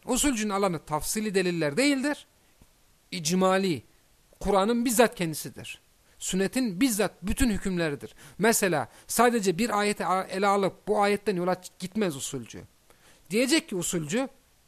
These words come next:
"El emru yedullu alel vücub." Emir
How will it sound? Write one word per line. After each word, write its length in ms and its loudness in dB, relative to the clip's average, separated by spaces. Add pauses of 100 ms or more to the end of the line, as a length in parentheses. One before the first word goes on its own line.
(760)
"El 180 2 (140)
emru 320 2 (360)
yedullu 520 0 (120)
alel 340 6
vücub." 240 -8 (520)
Emir 440 2